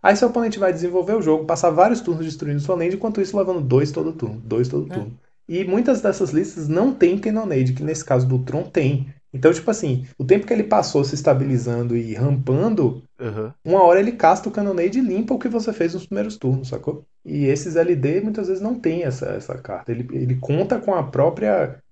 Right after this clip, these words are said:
Speaker 1: eficiência das criaturas dele pra ter a vantagem sobre as suas. Então ele vai contar que os bichos dele que ele vai fazer um atrás do outro depois, no late game, vão ser melhores do que os que você fez antes dele começar a destruir suas lentes.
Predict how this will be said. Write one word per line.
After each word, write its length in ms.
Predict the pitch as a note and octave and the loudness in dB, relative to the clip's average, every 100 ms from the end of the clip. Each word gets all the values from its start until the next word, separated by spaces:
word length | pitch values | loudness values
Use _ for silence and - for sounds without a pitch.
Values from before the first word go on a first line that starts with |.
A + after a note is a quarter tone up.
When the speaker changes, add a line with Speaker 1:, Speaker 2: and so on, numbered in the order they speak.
| _ - | _ -6
Speaker 1:
eficiência 560 | B2+ A#2 - C#3+ D3+ F#3 | -4 -6 -4 -4 -2 -2
das 140 | D3+ | -2
criaturas 460 | D#3 C#3 C3 C3 A#2+ | -2 -2 -2 -2 0
dele 200 | A#2+ D3+ | -2 -2
pra 320 | F3 F3 F3 | -2 -2 -4
ter 220 | - C#3+ | -2 2
a 80 | D#3 | 4
vantagem 400 | F#3 F3 D3 D#3+ | 2 -2 -4 -4
sobre 280 | - E3 G#3 | -6 -4 -6
as 80 | |
suas. 280 | - B2+ A2+ | -4 -2 -2
Então 160 | A#2 A#2+ | -4 -2
ele 120 | B2+ | 0
vai 220 | C3+ C3+ | 0 0
contar 460 | C#3+ G3+ - C#3 D#3 | -2 -4 0 0 0
que 120 | G3+ | -2
os 100 | E3 | -2
bichos 380 | C3 C3 D3 B2+ | 2 0 0 -4
dele 240 | A#2 A2+ | -2 -4
que 100 | A#2 | -2
ele 100 | A#2 | -2
vai 140 | A2+ A#2+ | -2 -2
fazer 440 | B2 A2+ G#2+ A2 | -2 -2 -4 -4
um 160 | A2 C#3 | -4 -4
atrás 280 | C3+ B2+ | -2 -2
do 120 | B2 G#2+ | 0 0
outro 300 | G#2+ C3 B2+ | -2 -4 -6
depois, 520 | A#2 - G2+ C3+ - | -6 -4 -2 -2 -4
no 100 | C3 | -4
late 240 | A2 B2 | -4 -6
game, 320 | A2+ A2+ C3+ F3+ | -6 -6 -6 -6
vão 380 | D3+ E3 G3+ - | -4 -4 -6 -4
ser 180 | D3+ D3 | -2 2
melhores 480 | E3 D3 C#3+ F3 | 2 4 4 2
do 100 | F3+ | -2
que 100 | F#3 | -4
os 100 | F3 | -4
que 120 | - E3+ | -4 -10
você 240 | E3 E3 | -8 -8
fez 260 | - C3+ C#3+ | -6 -6 -4
antes 180 | D3+ | -8
dele 180 | - D3+ | -8 -8
começar 300 | - D3 C#3 | -6 -6 -6
a 20 | |
destruir 320 | C3 - C3 B2+ | -6 -6 -6 -6
suas 260 | E3+ D3+ | -6 -8
lentes. 220 | A#2+ G#2 | -8 -12